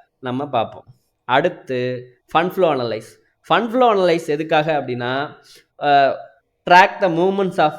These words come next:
fund, ஒரு, அ, between two balance sheet, ரெண்டு பேலன்ஸ் ஷீட்டுக்கும் இடையில எப்படி, அ, மூ-, ஃபண்ட் மூவ் ஆயிருக்கு அப்படிங்கிறத பார்க்கறதுக்காக யூஸ் பண்றது தான் இந்த ஃபண்ட் ஃப்ளோ அனலைஸ். ஃபண்ட் ஃப்ளோ அனலைஸ் சோர்ஸ்,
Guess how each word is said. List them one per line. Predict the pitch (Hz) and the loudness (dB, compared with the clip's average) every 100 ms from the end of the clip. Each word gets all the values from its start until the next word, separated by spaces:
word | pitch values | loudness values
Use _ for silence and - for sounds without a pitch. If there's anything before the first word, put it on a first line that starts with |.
| - | -4
fund, | 127 135 135 131 135 - _ _ 135 | -2 0 0 0 -2 -10 _ _ -6
ஒரு, | 135 - - - 135 | -6 -12 -20 -14 -8
அ, | 135 127 143 | -6 -6 -6
between | 147 147 175 202 180 | -4 0 0 -2 -6
two | 247 269 170 | -4 0 6
balance | 147 160 160 156 151 | 6 6 0 -4 -8
sheet, | 127 - - | -8 -10 -8
ரெண்டு | 143 147 | -6 0
பேலன்ஸ் | 143 156 180 180 | 2 2 0 -4
ஷீட்டுக்கும் | 156 143 135 156 233 - _ _ 135 | -6 -6 -6 -6 -6 -10 _ _ -4
இடையில | 147 156 151 180 285 - - _ _ 131 139 | -2 0 2 2 0 -6 -18 _ _ -6 -6
எப்படி, | - 180 262 381 - 151 143 | -2 0 0 -2 -4 -4 -2
அ, | 139 139 135 143 | 0 -2 -4 -4
மூ-, | 160 147 - _ - | -4 -6 -8 _ -6
ஃபண்ட் | 165 185 180 165 | -4 -2 -2 0
மூவ் | 175 156 | 4 4
ஆயிருக்கு | 143 139 139 135 120 127 _ _ 131 | 2 0 -2 -2 -4 -8 _ _ -4
அப்படிங்கிறத | 135 147 170 156 135 135 139 | -4 -2 -2 0 0 2 0
பார்க்கறதுக்காக | 131 131 120 131 131 185 302 - _ _ _ _ _ _ _ _ 165 | 0 -2 -2 -4 0 0 -2 -8 _ _ _ _ _ _ _ _ -8
யூஸ் | 160 | -6
பண்றது | 151 139 131 | -4 -2 -2
தான் | 139 214 | -4 -4
இந்த | 208 - | -4 -2
ஃபண்ட் | 147 156 | -2 -2
ஃப்ளோ | 156 151 | -2 -2
அனலைஸ். | 135 120 113 - _ _ _ _ | -2 -4 -8 -12 _ _ _ _
ஃபண்ட் | 160 190 | -6 -2
ஃப்ளோ | 262 240 214 | 4 4 4
அனலைஸ் | 196 185 180 175 | 4 2 0 -14
சோர்ஸ், | - 170 180 180 | -12 -2 -2 -2